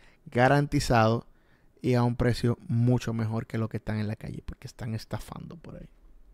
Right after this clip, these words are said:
Solamente les dejo eso por ahí al que le interese. Así que me escriben por Julio Herrera Más en Instagram o en Facebook.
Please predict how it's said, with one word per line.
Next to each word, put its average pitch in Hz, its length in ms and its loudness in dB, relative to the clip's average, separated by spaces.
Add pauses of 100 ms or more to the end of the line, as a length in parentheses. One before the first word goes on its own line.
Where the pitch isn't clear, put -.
(1300)
Solamente 127 480 -2
les 120 160 -2
dejo 117 180 -2
eso 117 160 -4
por 120 160 -2
ahí 123 120 2
al 120 160 0
que - 120 -6
le 113 80 -2
interese. - 480 -8 (1300)
Así - 140 -12
que 113 100 -4
me 113 120 -2
escriben 117 320 0
por 117 160 -2
Julio 120 240 2
Herrera 120 220 -2
Más 120 220 -4
en 127 120 -2
Instagram 160 460 -2
o 113 280 0
en 113 140 -6
Facebook. - 500 -8